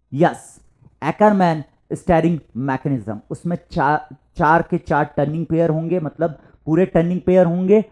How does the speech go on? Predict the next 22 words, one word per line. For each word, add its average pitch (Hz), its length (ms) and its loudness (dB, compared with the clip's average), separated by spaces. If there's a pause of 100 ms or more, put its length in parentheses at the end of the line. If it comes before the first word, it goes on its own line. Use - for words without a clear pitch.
(240)
और 190 480 8 (200)
आपका 165 440 4
जो 185 160 2
link 170 560 2
है, 113 240 -8 (260)
है 170 60 -4
ना, 196 80 -4
चार 180 520 2 (160)
link, 160 240 -2 (120)
चार 147 180 2 (120)
turning 135 280 -4
pair, 120 220 -4
उसका 123 260 -10
basic 117 500 -8 (140)
skeleton 104 520 -10
है। 87 140 -16 (280)
किसका? 175 380 -2 (240)
Ackermann 143 520 -2 (420)
steering 139 440 -4 (200)
mechanism, 98 480 -12 (1080)
ठीक 151 180 0
है। 185 280 2